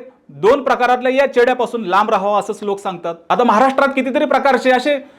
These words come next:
पिशाच तसेच भूताचे प्रकार आहेत, ज्यातून त्यांना वेगवेगळ्या कारणासाठी लोक वापरतात. यातच त्यांच्या फायद्यापेक्षा त्यांच्याकडून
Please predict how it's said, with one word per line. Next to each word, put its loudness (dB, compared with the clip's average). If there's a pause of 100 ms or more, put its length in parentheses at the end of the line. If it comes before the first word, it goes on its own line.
(140)
पिशाच 0
तसेच -2
भूताचे 0
प्रकार 0
आहेत, 2
ज्यातून -4
त्यांना -4
वेगवेगळ्या 0
कारणासाठी -6
लोक -4
वापरतात. 0 (160)
यातच 0
त्यांच्या -4
फायद्यापेक्षा -2
त्यांच्याकडून -6